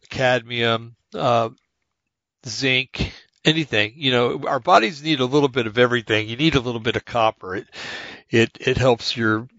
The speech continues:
your body to process things. You need a little bit of zinc. You need a little bit of this and that.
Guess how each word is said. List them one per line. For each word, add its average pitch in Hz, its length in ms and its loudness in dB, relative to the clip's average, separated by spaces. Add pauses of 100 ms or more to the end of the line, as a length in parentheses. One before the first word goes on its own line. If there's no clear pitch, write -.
your 120 120 -8
body 113 340 2
to 110 80 -16
process 117 680 0
things. 104 360 -4
You 117 60 -8
need 120 180 2
a 113 40 -6
little 113 220 2
bit 107 180 -2
of 104 80 0
zinc. 107 560 -2
You 113 60 -8
need 113 180 2
a 110 60 2
little 110 200 2
bit 107 160 0
of 104 80 -8
this 104 280 2
and 110 140 -10
that. 101 280 0